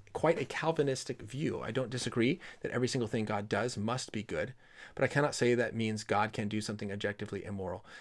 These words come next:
or evil." Uh, I wouldn't say that God can do something objectively immoral or evil.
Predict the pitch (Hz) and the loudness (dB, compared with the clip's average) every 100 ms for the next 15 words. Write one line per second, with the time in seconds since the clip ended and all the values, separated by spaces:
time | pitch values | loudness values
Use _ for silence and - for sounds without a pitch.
0 | - - 107 - 143 92 - - - 156 | -20 -8 -4 2 2 0 -6 -16 2 4
1 | 147 156 202 170 190 170 135 135 127 - | 12 12 12 12 12 10 10 8 6 4
2 | 160 190 147 131 135 127 120 110 120 110 | 6 8 6 6 4 4 2 2 2 2
3 | 117 107 - 123 123 110 104 - 107 - | 2 0 4 6 6 6 4 2 -2 0
4 | 104 104 151 | 0 2 2